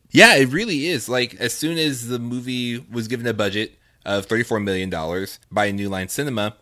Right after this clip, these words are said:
they got, uh, director Brett Ratner to direct the movie. And Brett Ratner was a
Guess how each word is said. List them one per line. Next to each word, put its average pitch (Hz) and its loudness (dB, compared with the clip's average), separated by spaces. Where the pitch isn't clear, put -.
they 117 0
got, 113 0
uh, 110 2
director 117 2
Brett 120 2
Ratner 107 0
to 107 0
direct 110 0
the 98 -4
movie. 85 -4
And 107 0
Brett 127 4
Ratner 117 2
was 95 0
a 101 -2